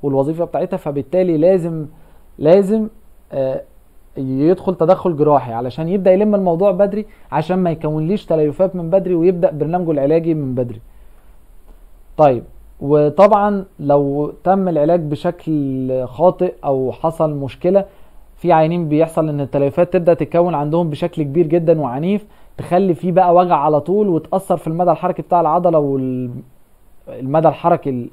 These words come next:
للمفصل اللي العضله بتحركه يبدا يقل، فبالتالي تلاقي الحركه منقوصه، العضله مش قادره تحركها، فبالتالي كل ده يخلي التلي-، كل ده بسبب التليفات، فبيخش ينظف التليفات دي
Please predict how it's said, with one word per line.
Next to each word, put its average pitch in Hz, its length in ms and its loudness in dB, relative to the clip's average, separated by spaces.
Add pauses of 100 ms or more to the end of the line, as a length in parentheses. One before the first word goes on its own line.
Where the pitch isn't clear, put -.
(140)
للمفصل 156 640 0 (480)
اللي 131 140 -2
العضله 151 280 4
بتحركه 143 560 -4
يبدا 156 320 0
يقل، 165 420 0 (280)
فبالتالي 143 440 0
تلاقي 165 200 2
الحركه 156 460 -2
منقوصه، 160 440 -6
العضله 156 280 0
مش 143 120 -12
قادره 156 220 -2
تحركها، 165 680 -6 (440)
فبالتالي 170 640 2
كل 190 460 4
ده 226 240 4 (1600)
يخلي 147 380 0
التلي-، 143 300 -2 (300)
كل 180 180 4
ده 180 80 4
بسبب 170 260 4
التليفات، 131 440 -4
فبيخش 170 560 -4
ينظف 156 600 0
التليفات 160 600 -2
دي 208 240 -6